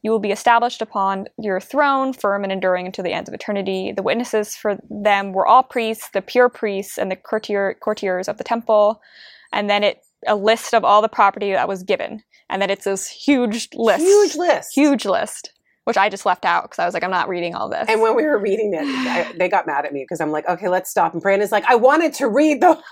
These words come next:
Speaker 2: <laughs> whole thing." I'm
Speaker 1: But it's
Speaker 2: "I'm
Speaker 1: just like,
Speaker 2: so
Speaker 1: it's just like
Speaker 2: sorry."
Speaker 1: two hundred auras of land from this
Speaker 2: Yeah.
Speaker 1: gnome.
Speaker 2: It's a lot of
Speaker 1: A,
Speaker 2: land.
Speaker 1: a bunch of land and
Speaker 2: Yeah.
Speaker 1: then, you know, goods and all the normal stuff you expect. But it's from,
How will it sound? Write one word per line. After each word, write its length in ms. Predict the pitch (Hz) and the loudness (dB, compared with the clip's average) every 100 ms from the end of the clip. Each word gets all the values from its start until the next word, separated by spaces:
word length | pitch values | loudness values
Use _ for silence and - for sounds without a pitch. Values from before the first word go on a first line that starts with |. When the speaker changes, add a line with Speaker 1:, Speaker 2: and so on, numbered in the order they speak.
| - | -20
Speaker 2:
<laughs> 200 | - - | -2 6
whole 380 | 359 359 - - | 6 6 0 0
thing." 480 | - 392 - - 254 | 0 0 0 0 2
I'm 40 | |
Speaker 1:
But 120 | 403 | 4
it's 100 | 392 - | 4 2
Speaker 2:
"I'm 60 | |
Speaker 1:
just 120 | 508 | 4
like, 180 | 392 302 | 6 6
Speaker 2:
so 40 | 330 | 4
Speaker 1:
it's 80 | - | 2
just 140 | 494 | 4
like 100 | 359 466 | 4 6
Speaker 2:
sorry." 20 | |
Speaker 1:
two 160 | 392 359 | 6 6
hundred 280 | 392 381 | 2 2
auras 400 | - 320 339 330 | 6 8 8 4
of 120 | 311 269 | 0 0
land 460 | 302 330 269 233 | 2 2 0 0
from 240 | 247 262 262 | 2 2 2
this 140 | 320 | 0
Speaker 2:
Yeah. 80 | 349 | 2
Speaker 1:
gnome. 540 | 254 214 202 196 202 - - | 2 2 0 -2 -6 -10 -6
Speaker 2:
It's 80 | |
a 60 | 214 | -4
lot 280 | 147 131 226 | -2 -2 0
of 100 | 226 | 2
Speaker 1:
A, 20 | 277 277 | 4 4
Speaker 2:
land. 60 | 247 226 | 2 0
Speaker 1:
a 80 | |
bunch 300 | 226 226 226 | 2 2 2
of 80 | 285 | 0
land 560 | 294 277 262 254 254 233 | 0 0 2 2 2 0
and 100 | 214 | 0
Speaker 2:
Yeah. 120 | 214 | 0
Speaker 1:
then, 200 | 214 208 - | -2 -6 -6
you 120 | - 220 | -2 0
know, 140 | 208 | 0
goods 500 | 202 226 214 208 214 | 2 2 2 -2 -2
and 300 | 208 220 214 | -2 0 -2
all 160 | 202 208 | 0 0
the 240 | 214 214 | -2 -4
normal 360 | - 226 233 214 | -2 0 0 -2
stuff 320 | - 175 190 - | -2 -4 -4 -8
you 60 | |
expect. 440 | 196 - 294 226 - | -10 -2 0 0 -2
But 100 | 196 | -6
it's 140 | 196 | -4
from, 500 | - 220 202 202 220 | -2 0 0 -4 -8